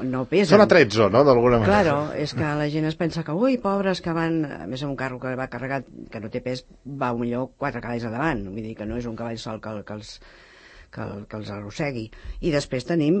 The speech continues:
Speaker 1: el control de l'Anna Vendrell, la veterinària del Sant Cugat Diagnòstic, que està des de que comencen, des de les deu del matí allà, controlant que tot es faci correctament i que els animals estiguin bé.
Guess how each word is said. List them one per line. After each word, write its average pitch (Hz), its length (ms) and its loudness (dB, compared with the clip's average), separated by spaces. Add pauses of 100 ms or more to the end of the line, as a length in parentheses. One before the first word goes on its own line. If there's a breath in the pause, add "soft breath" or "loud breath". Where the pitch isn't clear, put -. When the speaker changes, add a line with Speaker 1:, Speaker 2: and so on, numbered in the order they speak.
(140)
Speaker 1:
el 143 120 -2
control 127 600 -4
de 156 180 -2
l'Anna 117 460 -4
Vendrell, 135 580 -2
la 156 80 -2
veterinària 120 1000 -4
del 120 420 -4
Sant 120 160 -6
Cugat 123 240 -6
Diagnòstic, 123 640 -4
que 139 140 -4
està 110 420 -8 (160)
des 117 320 -6
de 110 180 -6
que 107 140 -10 (260)
comencen, 117 600 -6
des 117 160 -4
de 113 100 -6
les 117 160 -6
deu 117 140 -6
del 120 180 -4
matí 123 240 -4
allà, 110 220 -4 (500 loud breath)
controlant 123 640 -2
que 127 160 -4
tot 113 240 -6
es 110 100 -6
faci 117 380 -6
correctament 117 640 -4
i 135 80 -4
que 131 80 -8
els 117 160 -4
animals 117 400 -6
estiguin 110 320 -6
bé. 120 160 -2